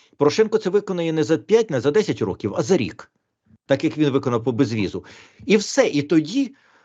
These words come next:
а тоді в, ні в Угорщині, в Орбана взагалі немає підстав, він не може заперечити. Але Зеленський, який має, мабуть,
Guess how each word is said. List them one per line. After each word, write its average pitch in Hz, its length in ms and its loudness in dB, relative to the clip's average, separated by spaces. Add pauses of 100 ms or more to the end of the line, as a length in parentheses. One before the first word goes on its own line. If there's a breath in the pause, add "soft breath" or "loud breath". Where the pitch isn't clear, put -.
(180 soft breath)
а 117 100 -8
тоді 156 380 -6 (100)
в, 123 360 2
ні 151 180 0
в 160 120 -2
Угорщині, 131 500 0
в 117 60 2
Орбана 156 300 2
взагалі 156 420 -2
немає 120 340 2
підстав, 98 400 -2
він 113 160 0
не 175 100 2
може 131 220 0
заперечити. 117 480 0
Але 113 140 6
Зеленський, 151 500 2
який 117 380 -2 (240 loud breath)
має, 131 280 2
мабуть, 117 400 0